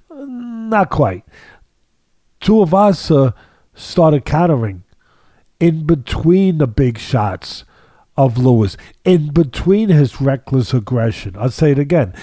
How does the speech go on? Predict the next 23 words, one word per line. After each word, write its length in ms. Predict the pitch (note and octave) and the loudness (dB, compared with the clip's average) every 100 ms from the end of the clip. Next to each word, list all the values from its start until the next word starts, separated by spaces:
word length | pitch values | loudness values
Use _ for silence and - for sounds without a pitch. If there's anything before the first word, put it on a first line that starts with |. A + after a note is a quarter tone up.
| - - | -20 -12
his 300 | - C3+ - | 0 0 0
reckless 560 | C3+ C#3 C#3 - B2 - | -2 -2 -2 -6 -6 -4
aggression. 640 | A#2 C3 A#2 G#2+ - F2+ _ - - _ - | -6 -2 -2 -2 -8 -14 _ -20 -20 _ -2
And 200 | D3+ D3 | 2 4
he 80 | D#3 | 4
was 300 | E3 C#3+ - | 4 2 -4
catching 560 | - F#3+ A3+ - F3+ | -2 0 0 -2 -2
him 140 | D3 D3 | 0 0
in 140 | D3+ | -2
between, 460 | D3+ C3 C#3 G#3 D#3 | -4 -6 -2 0 2
and 100 | C#3+ | 2
that's 200 | G3 - | 0 0
how 200 | G#3+ C#4 | -2 2
he 100 | D3+ | 2
hurt 260 | D3+ A3+ | 2 0
him. 180 | F3+ E2+ _ _ _ _ _ _ _ _ | -2 -4 _ _ _ _ _ _ _ _
That's 220 | - G3 F3+ | -2 0 2
how 200 | A3 C4 | 2 4
he 100 | D#3+ | 2
hurt 300 | B2 F#3 F3+ | 4 2 0
him. 180 | F2+ - - _ _ _ | -4 -18 -20 _ _ _
And 180 | C#3+ D3 | 0 2
then 440 | G#3+ B3+ G#3 D#3 | 2 2 0 -6